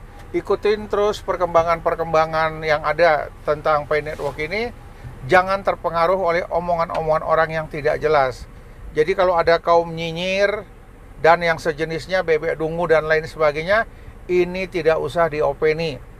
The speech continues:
ya. Saya juga sudah banyak mengalami hasil daripada konten video saya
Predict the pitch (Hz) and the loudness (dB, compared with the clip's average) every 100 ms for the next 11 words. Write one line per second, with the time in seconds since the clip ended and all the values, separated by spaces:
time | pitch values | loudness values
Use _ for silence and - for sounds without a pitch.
0 | - 143 165 - - - - 185 196 196 | -8 -6 -6 -12 -20 -20 0 2 4 4
1 | 185 170 165 165 175 170 165 160 151 151 | 2 2 0 0 -2 -4 0 2 2 -2
2 | 185 220 240 - - - - - - 160 | -4 -6 -8 -12 -18 -20 -20 -20 0 2
3 | 160 202 196 175 160 170 165 160 160 - | 4 2 4 2 2 0 2 4 2 0
4 | 165 160 175 165 170 160 156 160 151 170 | -2 0 -4 -4 -8 -6 -4 0 2 4